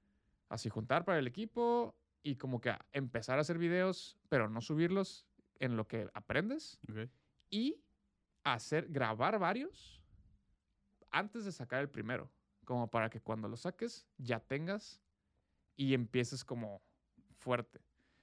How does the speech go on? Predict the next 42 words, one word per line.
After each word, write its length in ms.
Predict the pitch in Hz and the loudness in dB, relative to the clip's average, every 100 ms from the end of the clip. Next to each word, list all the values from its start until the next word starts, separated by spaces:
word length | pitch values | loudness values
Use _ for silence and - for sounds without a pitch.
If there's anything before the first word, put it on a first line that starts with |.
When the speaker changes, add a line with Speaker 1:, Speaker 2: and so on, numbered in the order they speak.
| - | -2
Speaker 1:
Entonces, 340 | 131 143 190 | 0 2 2
para 180 | 202 165 | 6 6
mí 120 | 170 | 6
las 140 | 214 180 | 4 2
dos 100 | 180 | 2
maneras 260 | 185 180 | 0 0
son 140 | 156 156 | 0 2
válidas, 320 | 202 190 113 | 4 4 4
porque 240 | 120 - | 2 2
una 120 | 135 202 | 4 4
te 80 | 156 | 4
da 60 | |
un 60 | 147 | 4
crecimiento 420 | 175 151 120 120 | 0 0 0 0
orgánico, 480 | 151 143 170 233 - _ _ _ _ _ - | 0 0 0 -2 -2 _ _ _ _ _ 0
que 100 | 123 | 2
es 100 | 113 | 4
empezar 340 | 113 110 117 | 2 4 4
de 80 | 139 | 2
poco 400 | 202 214 214 196 | 2 2 2 -2
y 40 | |
como, 140 | 170 147 | -2 -2
ah, 100 | 240 | -2
empezó 220 | 220 170 | -2 -4
con 100 | 196 | -4
tus 100 | - | -4
videos 200 | 131 135 | -2 -2
feitos, 560 | - 170 220 214 208 196 | -2 -4 -2 2 2 2
empezó 240 | 135 - | -2 -4
subiendo 320 | 123 135 127 | -2 0 0
esto, 320 | 131 196 - 185 | 0 0 -2 0
y 60 | |
ya 60 | 123 | 0
después 240 | 120 127 | -2 -6
empezó 200 | 120 117 | -6 -6
a 40 | 117 | -4
subir 200 | 113 110 | -4 -2
más 300 | 160 180 - | -2 -2 -2
y 40 | |
más 180 | 127 123 | -4 -2
y 40 | |
más. 240 | 123 202 | -2 -2